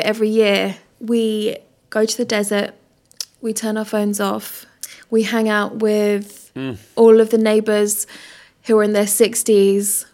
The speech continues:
Speaker 1: There's the ex-park ranger called Spider, who used to be,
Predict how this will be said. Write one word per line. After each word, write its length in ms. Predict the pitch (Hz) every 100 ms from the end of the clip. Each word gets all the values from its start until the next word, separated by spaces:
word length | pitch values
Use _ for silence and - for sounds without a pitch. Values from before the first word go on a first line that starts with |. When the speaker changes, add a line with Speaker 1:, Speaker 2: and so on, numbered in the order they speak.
| _ -
Speaker 1:
There's 320 | 214 208 208
the 140 | -
ex-park 580 | 214 - - - 220 -
ranger 400 | 220 214 208 214
called 240 | 202 - 202
Spider, 720 | - 226 214 208 208 196 208 - - _ _ _ -
who 520 | 233 214 208 208 - - _ _ _ -
used 340 | 220 240 233
to 80 | 226
be, 560 | 220 220 214 208 208